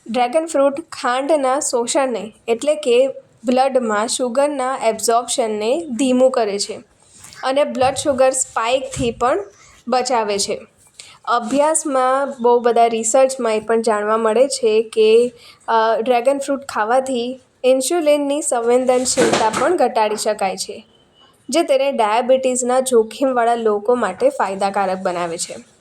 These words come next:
ડ્રેગન ફ્રૂટની અંદર અસી ટકા એટલે કે એંસી ટકાથી પણ વધારે પાણીની સામગ્રી હોય છે. ડ્રેગન ફ્રૂટ હાઇડ્રેટ રાખવામાં મદદ કરે છે,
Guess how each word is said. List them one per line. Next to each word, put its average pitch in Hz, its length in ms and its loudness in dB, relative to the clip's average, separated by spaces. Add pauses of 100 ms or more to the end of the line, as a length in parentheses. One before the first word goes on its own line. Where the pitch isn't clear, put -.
(720)
ડ્રેગન 254 380 0
ફ્રૂટની 320 440 2
અંદર 247 600 2 (420)
અસી 320 560 -2
ટકા 233 680 -2
એટલે 247 200 -2
કે 254 140 0
એંસી 220 420 0
ટકાથી 233 580 -2
પણ 254 300 0
વધારે 233 520 0
પાણીની 233 580 0
સામગ્રી 214 520 0
હોય 185 200 -2
છે. 196 260 -8 (560)
ડ્રેગન 247 420 -2
ફ્રૂટ 254 300 2
હાઇડ્રેટ 240 580 0
રાખવામાં 240 540 0
મદદ 226 340 2
કરે 226 240 2
છે, 226 360 -2